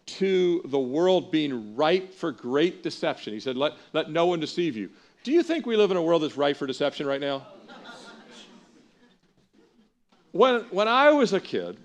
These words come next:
and Close Encounters of the Third Kind was a movie in the seventies, I did not know the Pentagon would actually promote it in twenty twenty-three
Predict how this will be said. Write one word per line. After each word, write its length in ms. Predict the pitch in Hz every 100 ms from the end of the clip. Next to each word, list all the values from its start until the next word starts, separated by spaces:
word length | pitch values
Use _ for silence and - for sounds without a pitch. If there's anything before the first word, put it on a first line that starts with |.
| _ _ -
and 120 | 175
Close 300 | - 226 240
Encounters 400 | 233 190 202 170
of 60 | 175
the 120 | -
Third 300 | 202 190 190
Kind 540 | 175 175 156 147 143
was 140 | 143 143
a 60 |
movie 520 | 147 160 110 117 147 - - -
in 80 | 147
the 80 | 135
seventies, 880 | - 202 175 135 95 120 - - - _ _ _ _ _ _ _ _ _ _ -
I 140 | 208
did 160 | 262 262
not 220 | 247 202
know 160 | 196 180
the 80 |
Pentagon 560 | - 190 196 165 147 139
would 160 | 151 156
actually 320 | 160 - 160
promote 640 | 165 143 143 180 233 208
it 260 | 101 139 - _ _ _ _ _
in 220 | - 208 196
twenty 360 | - 208 190
twenty-three 1080 | 180 196 190 170 156 - 214 226 147 139 170